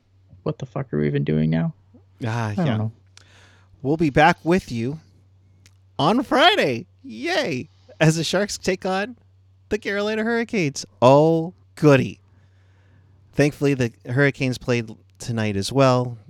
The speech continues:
Speaker 1: Yeah, I mean, so the, maybe they face Antti Raanta tomorrow, and Antti Ranta's just ass. Oh, no, Antti Ranta's hurt, isn't he? So they've got
Speaker 2: Yeah.
Speaker 1: Tkachuk. Oh, man.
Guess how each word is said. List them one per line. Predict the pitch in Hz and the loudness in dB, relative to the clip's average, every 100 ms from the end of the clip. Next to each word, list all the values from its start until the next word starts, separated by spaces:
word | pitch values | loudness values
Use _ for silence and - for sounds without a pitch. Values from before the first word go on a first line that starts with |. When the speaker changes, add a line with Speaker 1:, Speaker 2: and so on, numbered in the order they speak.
| _ - - | _ -20 -8
Speaker 1:
Yeah, | - 165 165 | 0 2 2
I | 165 | 0
mean, | 185 190 185 | 0 0 -2
so | - | -4
the, | 180 | -4
maybe | 196 202 | -4 -4
they | 196 180 | -2 -2
face | 180 165 | -2 -6
Antti | 160 156 151 | -6 -10 -8
Raanta | 127 131 143 | -8 -8 -10
tomorrow, | - 147 143 | -12 -8 -8
and | |
Antti | 95 127 127 | -8 -10 -12
Ranta's | - 110 117 - | -16 -16 -16 -16
just | - - - | -16 -16 -12
ass. | - 110 - | -10 -10 -2
Oh, | 202 | 2
no, | 202 214 | 2 2
Antti | 151 160 | -2 -6
Ranta's | 165 160 147 | -6 -6 -8
hurt, | - 160 | -6 -4
isn't | 139 139 | -4 -6
he? | 107 107 | -8 -10
So | - 127 | -6 -2
they've | 123 | -2
got | 123 120 110 - | 0 -2 -2 -8
Speaker 2:
Yeah. | 104 87 _ _ _ _ _ | -14 -14 _ _ _ _ _
Speaker 1:
Tkachuk. | - - 123 - - | -18 -12 -12 -14 -12
Oh, | 120 101 95 104 | -8 -8 -10 -8
man. | 131 127 | -6 -6